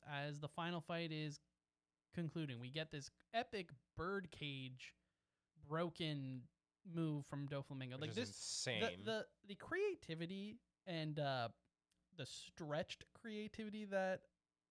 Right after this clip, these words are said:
Speaker 1: Oda takes with the string, string fruit is pretty crazy.
Speaker 2: It is. I do agree with that.
Speaker 1: Um, the devil fruit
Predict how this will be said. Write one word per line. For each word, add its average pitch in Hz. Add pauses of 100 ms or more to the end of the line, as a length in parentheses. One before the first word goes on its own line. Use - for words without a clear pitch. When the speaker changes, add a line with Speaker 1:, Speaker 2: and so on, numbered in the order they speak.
(160)
Speaker 1:
Oda 190
takes 185
with 165
the 113
string, 156
string 190
fruit 202
is 143
pretty 254
crazy. 123
Speaker 2:
It 117
is. 92
I 101
do 110
agree 101
with 92
that. - (760)
Speaker 1:
Um, 139 (720)
the 165
devil 220
fruit 233